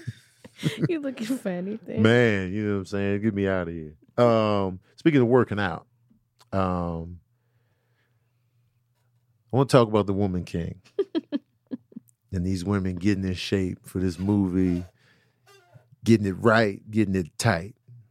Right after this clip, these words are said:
Speaker 2: Viola Davis is in her fifties, out here getting after it. Viola Davis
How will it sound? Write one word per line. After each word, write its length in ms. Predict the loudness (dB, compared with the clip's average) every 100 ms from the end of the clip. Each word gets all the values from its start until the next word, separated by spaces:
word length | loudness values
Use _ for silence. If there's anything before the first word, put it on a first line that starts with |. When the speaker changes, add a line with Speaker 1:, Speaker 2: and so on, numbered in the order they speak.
| _ _ _ _ 2
Speaker 2:
Viola 260 | 6 6 6
Davis 360 | 4 4 2 -4
is 60 |
in 160 | -4 -2
her 100 | -2
fifties, 760 | -2 -4 -4 -18 _ -20 _ _ _ _ _ _ _ -2
out 220 | -2 0
here 140 | -2
getting 280 | -2 -4 -2
after 440 | -4 -6 -8 -10
it. 80 | -10 -14 _ _ _ _ _ _ 2
Viola 320 | 4 6 6
Davis 720 | 6 6 6 0 -4 -14